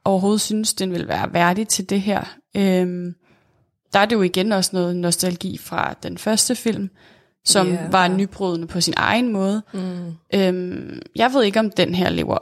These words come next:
Speaker 1: op helt til det. Altså, det var helt klart en flot film, synes jeg, øhm, og nogle gode budskaber, de prøver at implementere.
Speaker 2: Men det er måske også sådan hele anerkendelsen af projektet, han har gang i.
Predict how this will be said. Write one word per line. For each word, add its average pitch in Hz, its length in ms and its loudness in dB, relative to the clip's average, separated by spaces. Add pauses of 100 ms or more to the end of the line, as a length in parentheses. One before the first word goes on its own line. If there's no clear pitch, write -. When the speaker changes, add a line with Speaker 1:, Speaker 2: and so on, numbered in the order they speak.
Speaker 1:
op 190 240 2 (180)
helt - 320 -4
til 190 160 0 (120)
det. 190 300 2
Altså, 185 200 2
det 175 120 2
var 170 120 0
helt 220 200 2
klart 196 180 2
en 175 120 -4
flot 190 440 2 (520)
film, 269 440 0
synes 208 260 0
jeg, 208 120 2 (220)
øhm, 180 600 0
og 180 340 4
nogle 180 220 4
gode 208 360 2 (260)
budskaber, 240 540 2
de 180 120 -6
prøver 185 340 2
at 180 240 0 (160)
implementere. 185 720 0 (1000)
Speaker 2:
Men 190 100 -4
det 196 80 2
er - 20 -4
måske 180 240 2
også 190 120 2
sådan 185 180 -2
hele 190 220 2
anerkendelsen 175 640 -4
af 156 100 -6
projektet, 165 540 -6
han 151 160 -6
har 156 80 -6
gang 151 280 -4
i. 156 160 -10